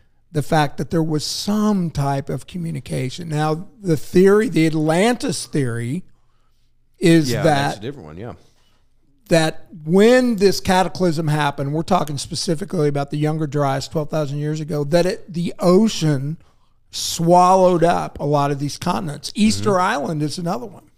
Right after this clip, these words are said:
Speaker 2: Yeah, yeah, yeah.
Speaker 1: Many people feel like Easter Island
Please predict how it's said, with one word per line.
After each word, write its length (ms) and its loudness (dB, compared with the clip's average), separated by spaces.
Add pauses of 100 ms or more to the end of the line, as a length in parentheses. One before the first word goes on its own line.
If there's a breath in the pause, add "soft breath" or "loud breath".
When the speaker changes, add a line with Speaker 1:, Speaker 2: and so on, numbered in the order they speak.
(260)
Speaker 2:
Yeah, 220 0
yeah, 140 0
yeah. 200 -4 (680)
Speaker 1:
Many 360 2
people 420 -2
feel 400 0
like 300 -2
Easter 440 -2
Island 640 -2